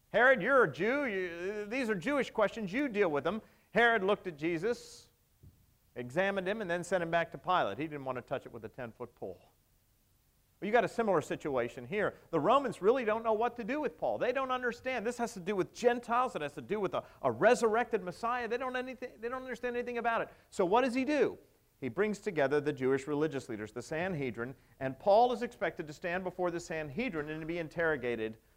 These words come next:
by them. Now, as we said, the Sanhedrin is not the least bit interested in justice. This is the irony. The Sanhedrin is interested in what?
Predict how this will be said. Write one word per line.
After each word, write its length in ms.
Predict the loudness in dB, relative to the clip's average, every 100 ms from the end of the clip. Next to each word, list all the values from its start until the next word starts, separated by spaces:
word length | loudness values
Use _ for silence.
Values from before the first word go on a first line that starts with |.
| _ _ 0
by 360 | 2 2 -2 -8 -18
them. 240 | -14 -14 -14 _ _ _ _ _ _ _ _
Now, 200 | 4 6
as 120 | 6 4
we 80 |
said, 360 | 2 6 4 2 -14 -20 _
the 80 | -8
Sanhedrin 640 | 0 0 2 0 0 -2
is 120 | -2 -2
not 200 | -2 0
the 60 |
least 280 | 0 0 2
bit 160 | 2 2
interested 500 | 0 0 -2 -2 -2
in 140 | -4
justice. 640 | -4 -6 -8 -20 -20 -20 -20 _ _ _ _ _ _ _ _ _ _ -12
This 200 | -10 -6
is 100 | -2
the 140 | 0
irony. 500 | 2 2 0 -2 -8 _ _ _ _ _ _ _ _ _ -10
The 80 |
Sanhedrin 680 | 0 2 4 2 2 0 0
is 160 | 0 0
interested 460 | 2 0 2 2
in 100 | 4
what? 320 | 4 4 2